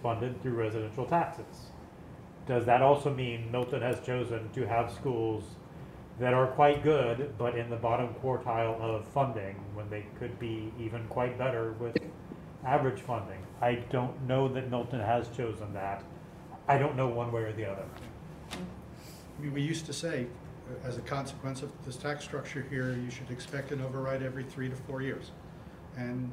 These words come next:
Speaker 2: for many years, that's what happened. From the mid nineties through, uh, late two,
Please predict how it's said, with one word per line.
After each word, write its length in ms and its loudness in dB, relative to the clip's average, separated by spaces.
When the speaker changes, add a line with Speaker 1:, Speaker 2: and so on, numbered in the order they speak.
Speaker 2:
for 140 -8
many 180 0
years, 320 2
that's 260 -4
what 120 -4
happened. 320 -4
From 260 -6
the 120 -2
mid 360 -4
nineties 540 -2
through, 560 -2
uh, 260 -6
late 200 -2
two, 120 -12